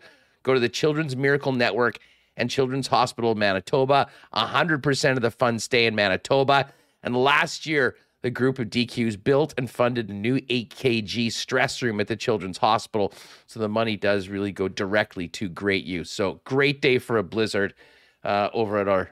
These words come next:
friends Nick and Nicky D Q. We'll talk about that a little later on. Let's get the show on the road. Welcome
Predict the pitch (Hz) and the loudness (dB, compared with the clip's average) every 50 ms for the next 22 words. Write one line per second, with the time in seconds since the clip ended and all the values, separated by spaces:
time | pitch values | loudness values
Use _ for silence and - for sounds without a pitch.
0 | _ _ - - - 117 107 101 92 110 107 101 - 104 95 95 92 - 98 76 | _ _ -10 -4 -2 -2 -2 -2 -4 -4 -4 -4 -4 -4 -6 -6 -6 -6 -10 -10
1 | 92 85 - - 104 90 82 82 - 104 92 - - 87 82 90 87 87 87 90 | -10 -10 -8 -6 -6 -4 -4 -4 0 -2 -2 -2 -2 -6 -4 -2 -2 -2 -2 -4
2 | 87 85 85 82 78 73 80 82 80 71 76 110 - - 147 135 - 123 110 - | -4 -2 -2 -4 -4 -4 -4 -4 -4 -4 -6 -6 -4 -4 -4 -4 -4 -8 -8 -4
3 | - 131 120 120 117 110 104 117 127 135 135 117 113 127 127 120 - 135 | -2 0 0 0 -2 -2 0 0 2 2 2 2 0 0 0 0 -2 -6